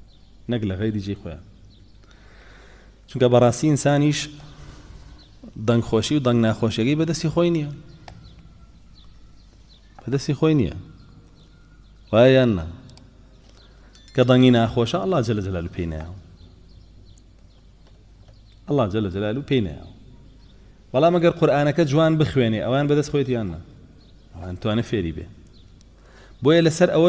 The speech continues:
لۆمە ناکرێت کە دەنگی ناخۆشە. بەڵام لەسەر ئەوە لۆمە ئاکرێت کە قورئانەکە غەڵەتە خوێنێ، ئەگەر دەنگیشی خۆش بێ.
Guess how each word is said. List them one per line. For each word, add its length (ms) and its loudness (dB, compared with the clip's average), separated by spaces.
لۆمە 260 4
ناکرێت 340 0
کە 120 0
دەنگی 260 0
ناخۆشە. 420 -12
بەڵام 260 -4
لەسەر 200 -4
ئەوە 140 2
لۆمە 220 0
ئاکرێت 300 -2
کە 100 -12
قورئانەکە 480 -4
غەڵەتە 340 -2
خوێنێ، 280 -4
ئەگەر 260 6
دەنگیشی 420 2
خۆش 260 -6
بێ. 80 -12